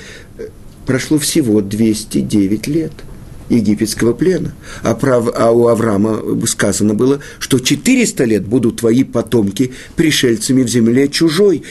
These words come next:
и превратят их в рабов, и будут угнетать их четыреста лет. Третье, он не хочет быть посланником Творца. Если Творец это исполняет через посланника, значит, будут еще, это то, что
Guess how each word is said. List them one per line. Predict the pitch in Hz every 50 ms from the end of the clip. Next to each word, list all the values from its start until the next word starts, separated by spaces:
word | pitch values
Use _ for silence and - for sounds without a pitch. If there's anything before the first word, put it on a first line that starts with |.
| - - -
и | 101
превратят | 104 - 127 123 123 135 135 135 - 170 165 170
их | - -
в | 131
рабов, | 131 127 107 - 92 92 90 90 - - - - -
и | - 156
будут | 147 147 170 165 180 175 165
угнетать | 151 - 117 120 117 104 - 117 98 98 -
их | 117 -
четыреста | - 131 110 - 147 143 143 - - 180
лет. | 196 202 202 143 - - - - - - - - - - - - - - - - - - - -
Третье, | - 160 147 143 135 123 - - 143 143 143 143 147 - - - - - - - - - -
он | - 123 131
не | 131
хочет | 131 - 165 156 - 156 147
быть | 151 165 160 -
посланником | 151 151 143 - - 156 170 175 165 143 117 - - 92 87 -
Творца. | - - 87 87 87 - - - - - - - - - - - - - -
Если | 120 196 - 160 - - 110
Творец | 92 - 107 110 117 135 131 113 - - - - -
это | 127 123 123 117 98
исполняет | 85 - - 98 98 110 123 117 104
через | 104 - - 107 104 101 -
посланника, | - 104 101 - - - 110 131 151 165 165 165 156 - - 156 170 175 - - - - - - - - - - - - -
значит, | - 107 104 - - -
будут | 107 113 143 139 139 120 - -
еще, | - - - - - - 131 123 107 90 - - - - - - - - - - - - - - -
это | - 95 - - -
то, | - - 113
что | - - -